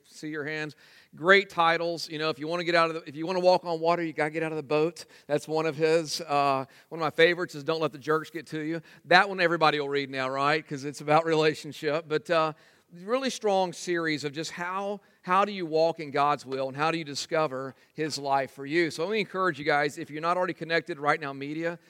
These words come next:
that's something we offer to everyone at Hope, and we'd love for you to partake, uh, part of that. Listen, open your Bibles, or if you're following us on, uh,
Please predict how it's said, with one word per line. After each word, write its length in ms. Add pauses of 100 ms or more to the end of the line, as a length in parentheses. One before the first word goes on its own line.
(140)
that's 200
something 240
we 100
offer 320
to 80
everyone 300
at 80
Hope, 360 (240)
and 160
we'd 120
love 240
for 60
you 120
to 80
partake, 420
uh, 220
part 300
of 80
that. 260 (340)
Listen, 300
open 220
your 100
Bibles, 500
or 120
if 80
you're 80
following 340
us 160
on, 340
uh, 460